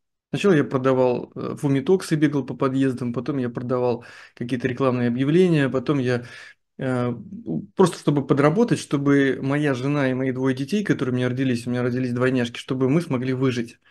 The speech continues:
потому что денег не было даже на памперсы. То есть мы, э, вот мои родители приезжали, иногда помогали нам стирать даже марлю, марлевые повязки, чтобы просто вот, ну, выжить. Чтобы вы понимали, у нас не было денег на детское питание,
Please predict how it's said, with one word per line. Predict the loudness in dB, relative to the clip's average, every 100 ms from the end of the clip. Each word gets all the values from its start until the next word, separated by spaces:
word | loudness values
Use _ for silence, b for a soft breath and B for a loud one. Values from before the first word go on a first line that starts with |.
| b b b
потому | -4 -4
что | -2
денег | 0 2 2 0
не | -2
было | 0 0
даже | 2 0 0
на | -2
памперсы. | 0 -2 0 -6 -8 -18 _ _ _ _ _ -8
То |
есть | -6 0
мы, | 2
э, | 2 0 -4 -8 -8 -8
вот | -8 -4
мои | -2
родители | 0 -2 -4 -4 -6
приезжали, | -2 -2 0 0
иногда | 0 -2
помогали | -2 -4 0 0 0
нам | -2
стирать | -2 -2 0
даже | -2 -2
марлю, | 0 2 0 -2 B B B
марлевые | -2 0 2 0
повязки, | 2 2 0 -4
чтобы | -4 -2 -2
просто | -4 -6 -4 -4
вот, | -4
ну, | -4 0 0
выжить. | 0 -2 -2
Чтобы | 0
вы | 2
понимали, | 4 4
у | 2
нас | 2
не | 2
было | 2 2
денег | 2 0 0
на | -2
детское | -2 -4 -6
питание, | -4 -4 -2 0 -2